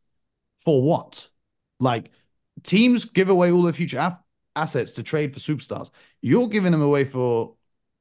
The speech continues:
rotation players. And I just look at this, and now you've given away all your future picks. If you get to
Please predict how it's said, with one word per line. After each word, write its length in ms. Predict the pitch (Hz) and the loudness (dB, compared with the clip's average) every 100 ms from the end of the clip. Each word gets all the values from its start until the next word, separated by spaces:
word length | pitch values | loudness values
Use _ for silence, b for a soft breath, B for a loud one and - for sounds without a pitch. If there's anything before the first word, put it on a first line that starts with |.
| _ _ _ _ | _ _ _ _
rotation 640 | 117 127 131 143 147 143 135 | -4 -2 -2 -2 -4 -4 -4
players. 420 | 143 135 - - _ _ _ _ - | -4 -6 -12 -18 _ _ _ _ -4
And 140 | 147 | 0
I 100 | 175 | 0
just 240 | 185 175 160 | 0 -2 0
look 140 | 180 | 0
at 80 | 139 | 0
this, 400 | 196 147 135 - b b - | 0 0 -2 -10 b b -8
and 140 | 143 | -4
now 100 | 156 | -2
you've 220 | 156 143 | -2 -2
given 220 | 139 208 208 | -4 -2 0
away 180 | 185 | 0
all 120 | 175 156 | 0 0
your 120 | 143 | -4
future 280 | 160 131 131 | -8 -12 -4
picks. 420 | 175 110 - - _ _ _ _ | -2 -2 -8 -16 _ _ _ _
If 160 | 151 120 | -6 -2
you 240 | 139 233 | 0 2
get 200 | 226 175 | 2 0
to 440 | - 175 151 135 | 2 2 4 2